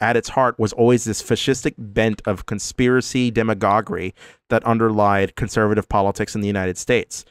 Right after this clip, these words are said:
And it's always been kept in check by this sort of country club Republican, this sort of an elitist Republican. Uh, Trump just tapped into a very real phenomena that's already existed within Republicans.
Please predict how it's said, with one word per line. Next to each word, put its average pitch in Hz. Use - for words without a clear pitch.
And 123
it's 117
always 160
been 143
kept 139
in 110
check -
by 107
this 104
sort 117
of -
country 123
club 104
Republican, 98
this 95
sort 120
of 104
an 107
elitist 117
Republican. -
Uh, 101
Trump -
just -
tapped 185
into 147
a 123
very 127
real 113
phenomena 113
that's 98
already 117
existed 107
within 98
Republicans. -